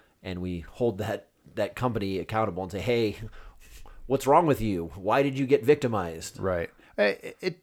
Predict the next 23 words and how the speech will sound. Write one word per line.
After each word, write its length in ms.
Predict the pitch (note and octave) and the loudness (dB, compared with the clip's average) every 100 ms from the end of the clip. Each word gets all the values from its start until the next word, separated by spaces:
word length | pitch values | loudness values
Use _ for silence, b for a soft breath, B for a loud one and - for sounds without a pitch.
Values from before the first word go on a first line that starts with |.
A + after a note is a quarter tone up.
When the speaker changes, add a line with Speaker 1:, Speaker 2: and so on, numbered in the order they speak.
| _ - | _ -4
Speaker 2:
it 120 | - | -2
certainly 400 | - F3+ E3 C3 | 4 4 6 4
is, 180 | A2+ G2+ | 4 0
it's 100 | A2+ | -6
reasonable 600 | G#2+ A2+ C3 A#2+ G2 F#2+ | -2 0 2 2 0 -2
to 120 | A2 | -2
say, 440 | G#2 G2+ F#2+ F#2 - b b b b b _ _ | -2 0 0 -2 -6 b b b b b _ _
"We're 160 | A#2 B2 | -2 0
gonna 140 | B2+ | 2
hold 200 | A2+ A#2+ | 2 2
you 140 | A2 G2 | 2 0
accountable," 640 | - A#2+ G#2 F2+ F2 F#2+ - - - - | 0 0 0 0 -4 -6 -16 -20 -14 -4
but 100 | A2 | -4
it's, 240 | - - - _ _ _ _ _ _ _ _ _ _ _ _ _ - | -2 -6 -8 _ _ _ _ _ _ _ _ _ _ _ _ _ -2
but 120 | G#2 | -2
it's 120 | F#2 | -2
still 320 | - B2 G#2+ | 0 2 2
the, 140 | G#2 F#2+ G#2 - _ _ | 0 -4 -10 -20 _ _
primarily 500 | - A2+ A2+ A#2 G#2 | -2 0 2 4 4
the 100 | F2+ F#2+ | 0 -2
fault 360 | A2+ G#2+ - | 2 2 2
of 160 | G2 F2 | -6 -6
the 300 | F#2 E2+ | -6 -8